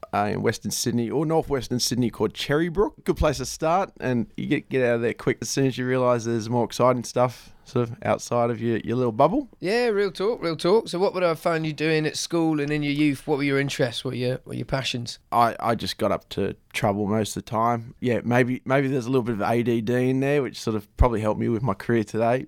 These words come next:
Speaker 1: But,
Speaker 2: Yeah, yeah.
Speaker 1: um, yeah, I was just normal knockabout kid, skateboarding, um, that type of thing. But yeah, pretty normal lifestyle. Then, um, went to high school,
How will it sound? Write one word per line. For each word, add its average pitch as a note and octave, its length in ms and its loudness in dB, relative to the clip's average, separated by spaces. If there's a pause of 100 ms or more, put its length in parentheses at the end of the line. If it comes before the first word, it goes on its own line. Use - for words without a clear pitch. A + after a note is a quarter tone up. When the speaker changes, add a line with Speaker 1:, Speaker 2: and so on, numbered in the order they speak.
Speaker 1:
But, A#2 160 0
Speaker 2:
Yeah, A2+ 120 0
yeah. A#2 340 0
Speaker 1:
um, A2 120 -4 (800)
yeah, C#3 340 0 (220)
I C#3 800 0
was C3 80 -4
just - 260 -6
normal E3+ 340 0
knockabout D3 540 0
kid, F3+ 560 0
skateboarding, C#3 1200 0
um, G2 440 -2
that - 160 -2
type A2+ 240 2
of A2+ 80 -4
thing. A#2 340 0 (100)
But - 220 0
yeah, B3 300 0
pretty F3 240 -6
normal C#3+ 220 0
lifestyle. D3 540 0
Then, D#3 280 0
um, D3 500 0
went C3+ 160 -2
to A#2+ 80 0
high C3 220 4
school, C#3+ 500 -2